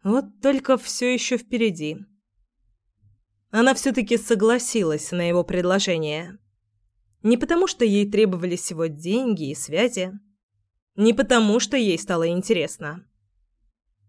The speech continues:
Просто поняла, что ни Ромка, ни Матвей от неё не отстанут, пока она не возьмётся за поиски этого дурацкого алмаза, пропавшего сто лет назад.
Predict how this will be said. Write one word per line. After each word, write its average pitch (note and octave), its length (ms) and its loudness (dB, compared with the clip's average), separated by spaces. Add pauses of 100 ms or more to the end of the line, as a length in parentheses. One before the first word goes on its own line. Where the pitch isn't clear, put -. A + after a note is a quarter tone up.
Просто C4+ 320 2
поняла, C4 520 4
что A#3+ 300 0
ни G#3+ 300 4
Ромка, A3 480 2
ни F#3 180 2
Матвей G#3+ 560 2
от G#3 80 -8
неё A3+ 300 4
не G3+ 160 4
отстанут, G3+ 680 -2
пока F#3 360 -2
она G#3+ 200 2
не B3 140 2
возьмётся F3+ 640 -2
за E3 160 -4
поиски A3 560 0
этого F3 280 -4
дурацкого F#3+ 800 -2
алмаза, F#3 540 2
пропавшего F#3 600 -4
сто G3 260 -4
лет F#3+ 240 -2
назад. F#3+ 400 -2